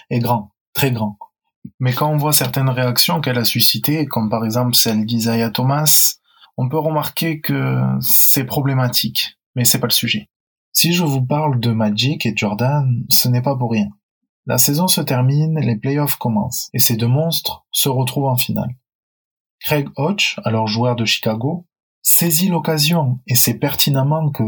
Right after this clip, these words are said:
si les deux M J rejoignent son combat, ça pèsera lourd dans l'opinion,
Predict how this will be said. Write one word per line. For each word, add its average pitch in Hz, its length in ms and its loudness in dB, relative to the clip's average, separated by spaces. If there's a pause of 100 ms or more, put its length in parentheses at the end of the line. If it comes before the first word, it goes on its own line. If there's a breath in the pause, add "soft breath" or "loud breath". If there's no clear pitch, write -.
(140)
si - 440 0
les 135 200 0
deux 117 240 -2
M 131 260 2
J 147 320 0
rejoignent 127 600 2
son 110 240 0
combat, 170 460 0 (260 loud breath)
ça 127 220 2
pèsera 147 360 0
lourd 156 400 0
dans 123 120 0
l'opinion, 113 580 0